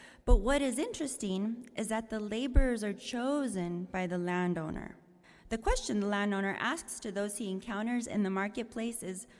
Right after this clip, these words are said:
"Why do you stand there doing nothing?" The answer is, "Because no one has hired us." It wasn't by any fault of their own. No one had hired them. Fortunately, this group was hired at the last hour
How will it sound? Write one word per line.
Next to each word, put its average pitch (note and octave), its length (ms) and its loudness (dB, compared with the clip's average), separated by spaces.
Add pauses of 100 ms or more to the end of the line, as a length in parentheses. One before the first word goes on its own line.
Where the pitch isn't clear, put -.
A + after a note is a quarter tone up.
(180)
"Why - 260 0
do G#4 80 0
you G4+ 140 0
stand F#4 380 -2
there F4+ 160 -2
doing D#4+ 340 2
nothing?" F3+ 520 -2 (840)
The A#3 100 -2
answer C4+ 300 0
is, B3+ 160 -2
"Because A#3 720 -2 (420)
no E3+ 160 -6
one G3 200 -4
has A3+ 120 -6
hired F3+ 360 -4
us." - 360 -10 (540)
It - 100 -6
wasn't G#3+ 380 0
by F#3+ 120 -2
any F#3 240 -2
fault G#3 320 -4
of F#3+ 120 -8
their F3 180 -6
own. B3 540 -2
No F#3 140 0
one C4 180 4
had C4+ 120 0
hired D#4 380 -2
them. E3 300 -4 (1120)
Fortunately, D4 840 2 (380)
this - 200 -4
group C4 340 -6
was G#3+ 260 -6
hired F#3+ 360 0
at F3 120 -8
the F#3 80 -2
last A3+ 540 -2
hour F3+ 440 -2